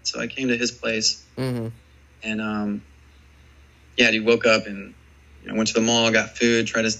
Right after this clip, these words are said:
Speaker 1: do the, you know, normal routine in Milwaukee. Now I'm so happy. I got a new
Speaker 2: <laughs>
Speaker 1: shirt. <laughs> Mike's like, "Bro, what are you doing?" I'm like, "Come on, man." <laughs> Like, I got a button-up collared, you know. Oh, man, I was a wreck, dude. And,
Speaker 2: <laughs>
Speaker 1: uh,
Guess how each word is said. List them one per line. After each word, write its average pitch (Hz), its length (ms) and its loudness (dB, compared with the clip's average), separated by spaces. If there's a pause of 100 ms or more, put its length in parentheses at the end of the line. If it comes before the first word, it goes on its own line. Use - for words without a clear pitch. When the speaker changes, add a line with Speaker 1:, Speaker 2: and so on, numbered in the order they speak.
(180)
Speaker 1:
do 113 220 2
the, 85 120 -8
you 104 140 -10
know, 101 140 -4
normal 120 200 6
routine 120 400 4
in 117 60 0
Milwaukee. 120 420 2
Now 113 140 2
I'm 113 80 -4
so 117 280 2
happy. 113 400 -2
I 131 40 2 (100)
got 131 140 0
a - 20 -2
new 127 140 2
Speaker 2:
<laughs> - 20 0
Speaker 1:
shirt. 123 480 2 (540)
<laughs> - 480 -18
Mike's 175 340 2
like, 147 220 0
"Bro, 170 140 -4
what 196 100 -2
are 240 40 -2
you 240 100 -2
doing?" 170 220 -4
I'm 151 80 -6
like, 139 180 -6 (540)
"Come 277 140 0
on, 185 180 -2
man." 190 260 0
<laughs> - 40 2 (460)
Like, - 100 2
I - 60 -2
got 147 180 0
a - 20 -10
button-up 160 600 -2
collared, 147 500 -6
you 156 80 -2
know. 131 260 -2 (960)
Oh, 170 340 2
man, 147 220 0
I 143 60 -2
was 139 80 -2
a 135 60 -4
wreck, 127 440 -6
dude. 123 240 -4
And, 117 260 -6 (360)
Speaker 2:
<laughs> 143 240 4 (200)
Speaker 1:
uh, 123 400 2